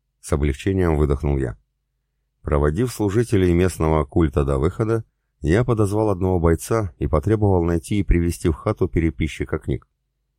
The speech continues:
Вернувшись в кабинет, сел на табурет и задумался. Что-то эти духовные лица какие-то мутноватые, особенно один из монахов. А это значит, с этими типами следует держать ухо востро. Дождавшись писаря,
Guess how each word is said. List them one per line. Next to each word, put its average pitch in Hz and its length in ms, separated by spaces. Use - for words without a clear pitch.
Вернувшись 69 540
в - 40
кабинет, 76 420
сел 82 260
на 73 120
табурет 82 400
и 104 40
задумался. 71 600
Что-то - 480
эти 101 240
духовные 92 640
лица 98 360
какие-то 90 480
мутноватые, 82 800
особенно 85 480
один 85 260
из 78 80
монахов. 85 460
А 71 100
это 80 260
значит, 82 440
с - 160
этими 120 340
типами 123 640
следует 87 640
держать 104 380
ухо 78 220
востро. 76 420
Дождавшись 71 540
писаря, 104 460